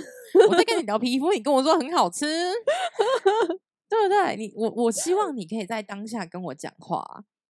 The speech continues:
Speaker 2: 你跟我在此时此刻讲话，而并不是我脑袋里面在想着，“我等一下要干死你，他妈的个骚货。”你心不在焉，我们是感觉得出来的。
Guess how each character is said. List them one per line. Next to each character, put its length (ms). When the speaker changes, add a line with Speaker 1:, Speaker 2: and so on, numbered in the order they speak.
Speaker 2:
你 120
跟 160
我 160
在 160
此 220
时 160
此 160
刻 180
讲 160
话， 180
而 120
并 180
不 80
是 140
我 120
脑 140
袋 180
里 60
面 80
在 140
想 120
着 100
，“我 160
等 100
一 40
下 60
要 140
干 160
死 200
你， 180
他 80
妈 220
的 80
个 80
骚 340
货。” 300
你 100
心 200
不 100
在 220
焉， 180
我 80
们 80
是 100
感 180
觉 100
得 100
出 320
来 80
的。 280